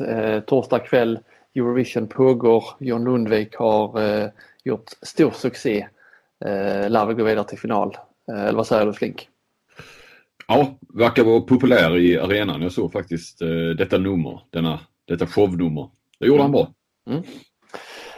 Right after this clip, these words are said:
Speaker 1: Ska vi nöja oss med recensionerna från musikvärlden där och gå vidare till, eh, handbollstemplet i Partille, där det har spelats en, eh, andra finalmatch, eh, Sävehof-Skuru,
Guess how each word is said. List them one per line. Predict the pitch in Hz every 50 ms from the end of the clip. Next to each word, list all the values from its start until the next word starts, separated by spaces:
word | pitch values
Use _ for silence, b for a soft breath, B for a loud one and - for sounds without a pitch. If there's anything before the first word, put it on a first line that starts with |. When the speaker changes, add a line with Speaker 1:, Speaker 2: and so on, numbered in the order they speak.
| B B B _ -
Speaker 1:
Ska | - 139
vi | 131 131 131 131 127
nöja | 131 131 131 131 139 143 143 131 123
oss | 120 - -
med | 135 127 123 120
recensionerna | 127 123 - 143 131 - 156 135 120 120 120 117 117 113 117 123 120 120 120 113 113
från | - - 123 120 117 120
musikvärlden | 117 - 135 135 - - 104 98 - 107 110 120
där | 135 113 - - - - - -
och | - 123 107 - - - -
gå | 139 123 117
vidare | 123 120 120 113 107 104 101
till, | - - 127 120 113 113 110 107 107
eh, | 107 107 104 104 107 107 110 107 104 104 104 - _ _ _ _ _
handbollstemplet | - 123 127 123 - - 208 - - - - - - - _ _ _ _ _ _ _ _ _ - - - 139 117 113 110 - 123 117 113 - -
i | 117 120 113
Partille, | - 135 131 139 - - 110 98 101 98 104
där | 110 107 104
det | 107
har | 107 110 110 110 107 107 107 107 107
spelats | - - 123 117 107 107 104 - 117
en, | 117 113 113 113 110
eh, | 113 107 107 107 110 107 110 _ b b b b _ _ _
andra | - 147 180 202 180 131 120 113
finalmatch, | - - 175 185 185 220 220 156 113 101 - - - - - - -
eh, | - 120 110 110 110 104 101 101 101 101 98 50 50 50 - - - - - - 90 95 82 -
Sävehof-Skuru, | - 139 147 160 151 131 110 117 - _ - - - 147 151 151 139 - 117 101 104